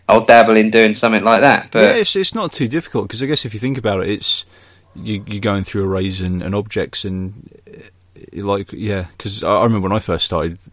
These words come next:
Speaker 2: playing about with json and JavaScript, it was, like, daunting as anything, but then, yeah, when you do kind of break it down, it's like, "Oh, well, this part's an array, so you can access this with square brackets, and this part's an object, so you can
Speaker 1: But
Speaker 2: access
Speaker 1: I'm,
Speaker 2: this
Speaker 1: I
Speaker 2: with"
Speaker 1: mean,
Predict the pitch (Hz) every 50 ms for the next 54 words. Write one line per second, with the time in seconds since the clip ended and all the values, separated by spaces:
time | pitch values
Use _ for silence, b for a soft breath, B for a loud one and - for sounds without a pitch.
0 | _ _ - 90 85 85 78 87 82 62 82 - - 92 87 - - 85 82 90
1 | 101 98 87 82 - - - - - 85 76 80 80 - 73 - - - 110 107
2 | 104 92 - - 87 85 90 98 98 95 - - 82 76 - - 85 90 95 92
3 | 87 92 95 101 95 90 90 82 - 87 82 85 82 90 85 - - 73 98 95
4 | 85 82 - - 85 95 87 82 87 98 - - - 80 65 - - 90 90 87
5 | 90 85 87 - - 78 78 85 - 92 87 73 - - 82 - - 95 90 90
6 | - - b b b b b b b b b b b - 92 87 90 - - -
7 | - _ _ - - - 98 90 82 82 82 85 - - - - - - 95 90
8 | - - - 90 82 58 - - - - _ - - 80 90 92 90 - - 82
9 | 73 - - - 90 82 82 87 87 - 175 135 160 196 202 - 185 202 214 214
10 | 214 202 185 180 165 151 - -